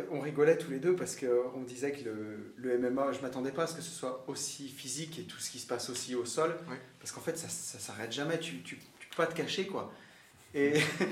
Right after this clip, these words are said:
Speaker 1: <laughs> on se disait au crossfit, tu sais, on, on se pousse pourtant parce qu'on est crossfitters
Speaker 2: Ouais.
Speaker 1: tous les deux et on s'entraîne quand même pas mal. Et là, c'est comme si, euh, c'est, c'est des sports totalement différents,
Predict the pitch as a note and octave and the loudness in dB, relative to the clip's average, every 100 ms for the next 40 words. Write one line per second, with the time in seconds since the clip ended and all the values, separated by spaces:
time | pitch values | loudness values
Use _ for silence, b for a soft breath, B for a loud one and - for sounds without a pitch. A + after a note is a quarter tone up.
0 | - - - - - - E3+ E3 D#3 E3+ | 0 -8 -10 -14 -10 -4 -4 -2 2 2
1 | D#3+ E3 D#3 - F#3+ G3 - - F3+ D3 | 4 2 2 0 0 -2 -4 4 4 6
2 | C#3 C#3+ C3+ C3+ C#3+ - C4+ C4 - D3 | 2 0 -2 -2 -2 0 2 2 0 0
3 | C3+ - B2+ C3 C3+ F#3 - C#3+ - C#3 | -2 0 -2 -2 -2 -2 2 0 0 -2
4 | C#3 F#3+ G#3+ C#3+ A2+ C3+ B2+ C3+ C3 C3 | 2 4 4 2 0 -6 -4 -4 -2 -2
5 | C3 D3 F3 G#3 G#3 - B B B B | 0 2 4 4 2 -8 B B B B
6 | B B _ C3 C#3+ D3 C3+ D#3 D3+ - | B B _ -2 -2 -2 -4 0 2 0
7 | - D#3 C#3+ B2+ A#2+ - C3 C#3 C3 - | 0 0 4 4 4 0 -2 0 -2 -2
8 | C3 D3 - C#3 B2 C3 A#2+ B2 B2+ | -4 -4 -6 -2 0 0 -2 -6 -4